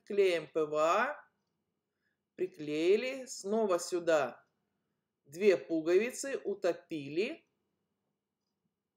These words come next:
Теперь мы сделаем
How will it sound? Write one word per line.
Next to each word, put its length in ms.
Теперь 440
мы 160
сделаем 720